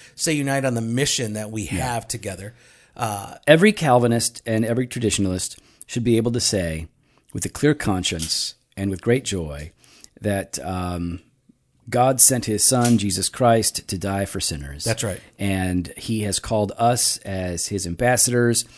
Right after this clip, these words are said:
Speaker 2: to go out into the world to preach the gospel to every creature
Speaker 1: Yep.
Speaker 2: and to make disciples.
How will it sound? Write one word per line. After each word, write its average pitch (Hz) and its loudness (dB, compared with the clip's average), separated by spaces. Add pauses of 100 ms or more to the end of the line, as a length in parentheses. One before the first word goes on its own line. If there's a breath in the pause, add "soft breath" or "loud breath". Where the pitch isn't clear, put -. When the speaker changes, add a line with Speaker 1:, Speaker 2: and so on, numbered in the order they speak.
(220 soft breath)
Speaker 2:
to - -18
go 104 -4
out 104 0
into 101 0
the 98 -2
world 127 6
to - -16
preach 104 -6
the - -8
gospel 113 -2
to - -6
every 214 8
creature 101 2
Speaker 1:
Yep. 120 0
Speaker 2:
and 117 4
to 110 2
make 101 -4
disciples. 90 -6